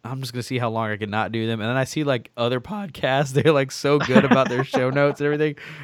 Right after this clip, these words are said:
Speaker 1: And I was like, "Maybe people won't realize that we don't have show notes." <laughs> And, like, here it comes.
Speaker 2: I think that's why maybe people put breaks in their show, like, the little mu-, musical breaks.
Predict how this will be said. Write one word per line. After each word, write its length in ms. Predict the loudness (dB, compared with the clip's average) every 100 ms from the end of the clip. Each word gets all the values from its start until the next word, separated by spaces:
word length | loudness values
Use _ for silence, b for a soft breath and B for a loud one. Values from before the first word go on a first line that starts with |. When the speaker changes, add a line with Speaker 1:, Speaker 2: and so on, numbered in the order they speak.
| -16
Speaker 1:
And 80 | -10
I 40 |
was 100 | -8
like, 100 | -8 -12
"Maybe 260 | -4 0 0
people 320 | -2 -4 0
won't 260 | 0 0 -2
realize 420 | -4 -2 0 -2
that 80 | -4
we 140 | -4
don't 160 | -4 -2
have 180 | -2 -4
show 300 | -6 -4 -2
notes." 400 | -4 -4 -8 -16
<laughs> 100 | -2
And, 160 | 2 4
like, 380 | 4 4 2 -12 _ b b b b _ _ _ _ _ _ -6
here 180 | -2 -2
it 60 |
comes. 420 | -2 -2 -2 -8 0
Speaker 2:
I 120 | 4
think 200 | 4 6
that's 240 | 4 2
why 220 | 6 6
maybe 340 | 6 2 2 0
people 320 | 0 -4 -4
put 320 | 0 0 0
breaks 520 | -4 2 2 2 -6
in 160 | -6 -2
their 100 | -2
show, 280 | 0 4 4
like, 120 | 4
the 80 | 2
little 160 | 2 2
mu-, 200 | 0 -4 -8
musical 380 | -4 -2 0
breaks. 580 | 4 6 6 2 -10 -18